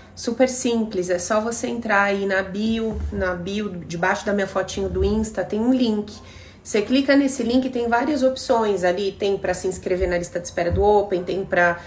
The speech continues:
ah, saber sobre atendimentos individuais, tem sobre o site, tem tudo ali, sobre o e-book gratuito, <clears throat> sobre o livro, Viva a Vida com Leveza e Alegria, e sobre o canal do Telegram. A gente tem um canal pra homens, a gente tem um canal pra mulheres,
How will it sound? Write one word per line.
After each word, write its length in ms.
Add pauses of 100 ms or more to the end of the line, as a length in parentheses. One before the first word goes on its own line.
(220)
ah, 220
saber 360
sobre 380
atendimentos 920
individuais, 760
tem 200
sobre 480 (200)
o 120
site, 420
tem 180
tudo 380
ali, 180
sobre 300
o 40
e-book 360
gratuito, 840 (220)
<clears throat> 200
sobre 320
o 40
livro, 460
Viva 280
a 20
Vida 180
com 140
Leveza 280
e 20
Alegria, 500 (320)
e 260
sobre 360
o 40
canal 320
do 120
Telegram. 540 (540)
A 120
gente 260
tem 140
um 80
canal 320
pra 160
homens, 400
a 40
gente 200
tem 100
um 20
canal 280
pra 120
mulheres, 600